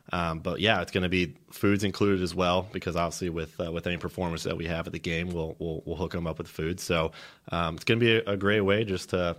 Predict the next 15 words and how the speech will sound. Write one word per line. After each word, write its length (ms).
you 80
know, 160
integrate, 600
uh, 320
you 60
know, 180
our, 280
our 220
brands 500
into, 360
uh, 240
the 80
Cowboys 400
culture. 440
And 140